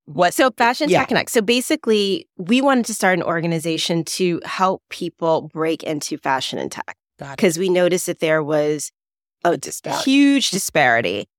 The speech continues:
Speaker 2: in people of color, especially women, in roles in fashion and tech companies. So again, like, I think when we first started talking about it, we're like, "We're gonna get twenty companies and this person's gonna sponsor, it's gonna be all this." But we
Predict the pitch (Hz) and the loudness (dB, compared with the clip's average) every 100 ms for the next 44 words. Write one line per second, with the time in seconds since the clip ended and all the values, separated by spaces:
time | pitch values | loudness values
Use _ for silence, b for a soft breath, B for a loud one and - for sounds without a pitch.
0 | _ 170 - 185 - 165 - - 165 156 | _ -2 -2 -8 -4 -6 -4 -2 0 2
1 | 156 151 - - 170 165 175 165 151 147 | 2 2 0 0 0 0 0 -2 -4 -4
2 | 156 208 254 - _ - 170 160 156 151 | 0 0 0 -4 _ -2 0 0 0 0
3 | 143 147 147 - 156 151 - 147 - 160 | -2 -8 -12 -8 -8 -6 -2 -2 -2 -4
4 | 135 156 - - - - - - - - | -2 -4 -6 -8 -8 -10 -8 -8 -8 -12
5 | _ _ _ _ _ _ _ - - 196 | _ _ _ _ _ _ _ -10 2 6
6 | 185 175 - _ 214 226 185 165 170 180 | 6 4 2 _ 0 2 2 2 0 -2
7 | 180 190 175 185 175 160 _ - 214 214 | -2 -2 0 0 0 -2 _ 2 2 2
8 | - 165 156 - 156 175 165 170 156 180 | 2 0 2 -2 -2 -2 0 0 0 -2
9 | 175 180 226 190 175 165 - - - 392 | -4 -6 -8 -8 -6 -8 -8 -12 -2 2
10 | 370 339 339 311 277 220 190 185 277 - | 2 2 -2 0 0 0 0 -2 -2 -2
11 | 302 - 247 247 247 - 240 226 - 185 | -6 -6 -4 -4 -4 -2 0 0 -2 -6
12 | - 208 196 190 185 156 160 - _ _ | -6 -6 -2 0 0 2 0 0 _ _
13 | _ _ 226 208 - _ _ 190 226 | _ _ 4 4 4 _ _ -2 -2